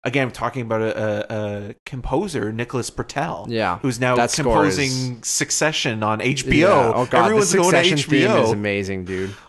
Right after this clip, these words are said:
Speaker 1: Um, is, is incredible, but it's also this beautiful and sad story about someone that can't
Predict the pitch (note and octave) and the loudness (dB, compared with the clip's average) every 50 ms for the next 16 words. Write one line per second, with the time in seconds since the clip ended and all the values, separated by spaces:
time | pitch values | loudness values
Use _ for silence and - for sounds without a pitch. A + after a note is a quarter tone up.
0 | - - C3 C3 C3 C3 B2+ B2 B2 A#2 A#2 A#2 A2+ - C3+ C3+ C3 B2 - D3 | -6 -2 0 2 2 2 2 2 0 0 -4 -8 -4 -2 -2 0 0 0 -2 -2
1 | C3 D3 C#3 - - G3 G#3+ G3+ C#3+ B2 A2+ C#3+ C3+ C#3+ C#3+ - C#3 D3+ D3+ - | -2 -2 -4 -2 0 0 2 2 0 0 0 0 0 0 0 0 0 0 0 -2
2 | E3 D3 C3 B2+ A#2+ B2+ A#2 A#2+ B2+ C#3 C#3+ D3 - - C#3 C3 B2+ B2+ B2 A#2+ | -2 -2 -2 -2 -4 -4 -2 -2 0 0 0 -2 -2 -2 -2 0 0 0 -2 -2
3 | A2+ A2+ A2 - - - - - B2+ A#2+ B2 B2 B2 B2 A#2+ A#2+ A#2+ A2+ A2+ G#2+ | -6 -8 -12 -12 -10 -8 -4 -2 -2 0 0 2 0 0 0 -2 -4 -8 -14 -18
4 | _ - - - - - - C3+ B2 B2 B2 A#2+ A#2+ A#2+ A#2 A#2 A2 G#2 A2+ - | _ -10 -8 -8 -6 -4 -2 -2 0 0 0 0 0 0 0 0 -2 -2 -2 -2
5 | A#2+ A2+ A2+ A2 - - - C3+ A#2+ B2 A#2+ A#2 A#2 A2+ A2 A2 - - - B2+ | -2 0 -2 -2 -4 -6 -6 -6 -4 -4 -4 -6 -6 -6 -8 -8 -8 -10 -8 -8
6 | A#2 A2 F#2+ | -8 -8 -8